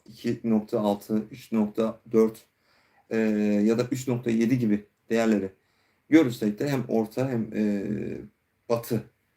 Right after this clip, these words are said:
Marmara açıklarından, yani Tekirdağ, Marmara Yarısı, işte yine Marmara Adası açıklarından açıkçası şaşırmam. Ama batı ile alakalı şöyle aman aman bir değerde şu an için bir düşüncem, işte İzmir olsun, e, Manisa olsun, Çanakkale ya da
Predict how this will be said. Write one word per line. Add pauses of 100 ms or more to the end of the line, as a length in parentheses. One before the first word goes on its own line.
(260)
Marmara
açıklarından,
yani
Tekirdağ,
Marmara
Yarısı,
işte (560)
yine
Marmara
Adası
açıklarından
açıkçası
şaşırmam. (140)
Ama
batı
ile
alakalı
şöyle
aman
aman (480)
bir
değerde
şu
an
için (240)
bir
düşüncem,
işte
İzmir
olsun, (540)
e,
Manisa
olsun,
Çanakkale
ya
da